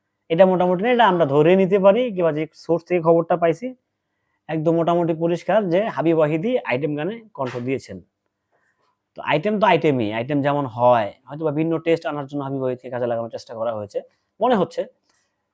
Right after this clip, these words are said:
তবে সব কিছু মিলিয়ে দারুণ কিছু হোক, ভালো কিছু হোক, সেই প্রত্যাশা আমরা করি, সেই প্রত্যাশাই আমরা রাখি। কারণ মেগাস্টার শাকিব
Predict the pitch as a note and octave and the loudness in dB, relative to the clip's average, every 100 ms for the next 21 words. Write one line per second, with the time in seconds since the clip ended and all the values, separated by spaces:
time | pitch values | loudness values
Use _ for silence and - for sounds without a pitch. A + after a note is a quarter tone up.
0 | - G3 G3+ F3+ G#3 A3+ A3 G#3+ A3 F#3+ | -4 0 0 -2 -2 0 2 2 4 4
1 | G3 F3+ G3 F3+ G3 G3 - F3+ F#3+ F3+ | 2 -2 -2 0 -2 -2 2 4 4 -2
2 | F3+ F3+ - F3 D#3+ D#3 D#3+ D#3+ D#3 D3+ | -4 -6 -4 -8 -6 -8 -6 -2 -4 -4
3 | D3 F#3 - D3+ C#3 - D#3 G3 F3+ E3+ | -8 -8 -10 -12 -12 -8 -2 2 2 2
4 | C#3+ G#2 F#3 - _ _ _ _ _ _ | 0 -2 -10 -20 _ _ _ _ _ _
5 | _ C3 C#3 C#3+ D3 D3+ D3+ D3 D#3 | _ -4 0 2 2 0 -4 -4 -4